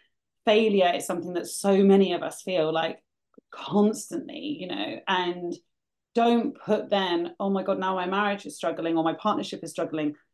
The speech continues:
we're a failure." It's like, you're, it's completely normal and understandable. Like,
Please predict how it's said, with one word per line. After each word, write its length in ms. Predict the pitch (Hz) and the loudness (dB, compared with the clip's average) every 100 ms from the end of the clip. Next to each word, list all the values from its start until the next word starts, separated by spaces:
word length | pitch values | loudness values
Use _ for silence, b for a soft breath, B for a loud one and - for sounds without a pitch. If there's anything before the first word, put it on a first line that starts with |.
| - | 0
we're 180 | 202 190 | 2 4
a 60 | 190 | 4
failure." 380 | 202 202 165 | 2 2 0
It's 120 | 165 196 | 0 -2
like, 220 | 185 - - | -6 -6 -14
you're, 320 | 180 208 208 | -2 0 2
it's 140 | 226 - | -2 -4
completely 960 | 214 - - 226 220 240 208 196 - - | -10 -10 -6 2 2 2 0 -4 -6 -6
normal 800 | 180 190 202 226 180 151 139 180 | 0 6 8 8 4 2 -2 -6
and 120 | 180 | -6
understandable. 640 | 190 185 - 170 185 156 | -6 -6 -4 -4 -4 -2
Like, 180 | 156 151 | -2 -2